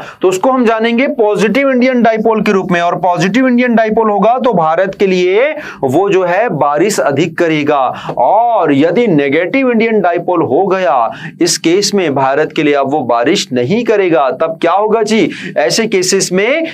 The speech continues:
जो बारिशें हैं वो इस क्षेत्र में होने लगती हैं, यानी कि इंडिया को छोड़ देगा और यहां पर हो जाता है। तो अगर El Nino आया भी, यदि एल नीनो इंडिया में आता भी है और इंडिया में,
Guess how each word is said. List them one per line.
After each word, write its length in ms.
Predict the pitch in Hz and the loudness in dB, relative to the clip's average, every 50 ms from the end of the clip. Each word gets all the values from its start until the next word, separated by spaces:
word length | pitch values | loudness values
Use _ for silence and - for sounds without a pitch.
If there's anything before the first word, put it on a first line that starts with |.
| - - | -10 -6
जो 140 | 139 156 190 | -2 -2 0
बारिशें 540 | 165 156 165 160 160 180 196 - - 262 262 | 2 0 0 0 0 0 0 0 0 0 0
हैं 140 | 254 262 262 | 0 0 0
वो 160 | 262 269 262 | 0 0 0
इस 240 | 180 233 247 233 269 | 0 0 0 0 0
क्षेत्र 460 | 247 - - 226 233 - 254 233 233 | 0 0 0 -2 -2 -2 -2 -2 0
में 120 | 226 226 | 0 0
होने 300 | 214 202 208 202 208 208 | 0 0 0 0 0 0
लगती 400 | 202 202 196 196 - 202 196 190 | 0 -2 -2 -2 -2 0 0 0
हैं, 320 | 180 180 180 180 180 165 156 | 0 0 -2 -2 -2 -2 0
यानी 240 | 151 165 170 196 | 0 0 0 0
कि 100 | 196 233 | 0 0
इंडिया 280 | 214 185 180 180 190 190 | 0 0 0 0 0 2
को 140 | 190 185 185 | 0 0 -2
छोड़ 260 | 180 - 175 170 165 | -2 -2 -2 -2 0
देगा 200 | 160 170 165 190 | 0 0 2 2
और 200 | 226 247 240 196 | 2 2 2 2
यहां 260 | 170 170 175 196 214 | 0 2 2 2 2
पर 140 | 214 214 190 | 2 2 0
हो 100 | 185 180 | 0 0
जाता 340 | 175 165 156 151 160 156 151 | 0 0 0 0 0 -2 0
है। 220 | 143 139 127 110 - - - - - - | 0 0 0 -2 -2 -6 -12 -16 -8 -4
तो 60 | - | -2
अगर 500 | - - 151 156 156 160 233 294 - - - 165 | -2 0 0 0 2 2 2 2 0 -2 -2 0
El 180 | 185 233 269 | 0 2 2
Nino 420 | 269 247 226 214 208 220 247 240 - | 2 0 0 2 0 0 0 0 0
आया 380 | 147 156 160 175 190 196 196 | 0 0 0 0 -2 -2 -2
भी, 640 | 175 190 - - 196 247 269 233 147 120 - - - - - - - - - - - - | -4 -4 -4 0 0 2 2 2 0 -2 -6 -10 -18 -20 -20 -20 -20 -20 -20 -20 -8 -2
यदि 200 | 127 143 143 208 | 0 0 2 2
एल 140 | 208 190 180 | 2 2 2
नीनो 240 | 180 180 185 190 180 | 2 2 2 2 2
इंडिया 220 | 160 156 165 170 | 2 2 2 2
में 100 | 170 170 | 2 0
आता 300 | 156 135 135 135 139 190 | 0 0 -2 0 -2 0
भी 200 | 185 170 190 196 | 0 0 0 0
है 280 | 190 196 202 156 113 - - - - - - - - | 0 0 0 0 -2 -4 -6 -14 -18 -20 -12 -6 -2
और 420 | 139 151 190 233 247 226 160 - - | 0 2 2 2 2 0 -2 -2 0
इंडिया 320 | 165 165 170 185 240 254 254 | 0 0 2 2 2 0 0
में, 260 | 240 233 180 - | 0 0 0 -2